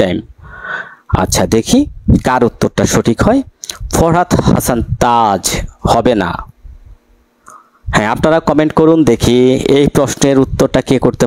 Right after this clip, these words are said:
পারেন। আমরা তো চূড়ান্ত শুনানির পূর্বে খরচ ব্যতীত ছয়বারের কথা জানলাম, তো চূড়ান্ত শুনানির পর্যায়ে একটি পক্ষ কয়বার চাইতে পারবে?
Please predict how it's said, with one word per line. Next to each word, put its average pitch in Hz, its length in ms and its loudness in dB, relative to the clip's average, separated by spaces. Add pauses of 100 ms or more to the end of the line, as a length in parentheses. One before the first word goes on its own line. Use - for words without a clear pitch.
পারেন। 120 280 2 (720)
আমরা 120 160 0 (100)
তো 113 60 4 (200)
চূড়ান্ত 151 340 2 (160)
শুনানির 131 480 2
পূর্বে 113 360 4 (280)
খরচ 127 280 2 (120)
ব্যতীত 120 340 2 (240)
ছয়বারের 131 500 2
কথা - 280 0
জানলাম, 95 340 0 (640)
তো 131 60 2 (100)
চূড়ান্ত 202 400 2 (340)
শুনানির 156 400 4 (160)
পর্যায়ে 117 500 2 (800)
একটি 123 160 0 (140)
পক্ষ - 240 0 (380)
কয়বার 196 360 4
চাইতে - 280 0
পারবে? - 240 -4